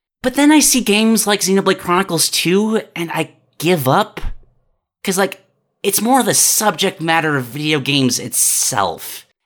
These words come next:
And I'm not saying that, like, people who love two gotta, like,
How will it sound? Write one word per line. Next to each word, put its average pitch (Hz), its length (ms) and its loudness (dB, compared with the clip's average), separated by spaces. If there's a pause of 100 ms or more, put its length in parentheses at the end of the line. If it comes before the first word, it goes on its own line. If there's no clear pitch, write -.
(120)
And 214 100 -2
I'm 240 120 2
not 285 220 0
saying 214 560 0
that, 175 200 -2
like, 151 320 -8
people 190 400 0
who 170 120 0
love 156 300 0
two 151 560 -2 (240)
gotta, 147 480 0 (580)
like, 123 280 -4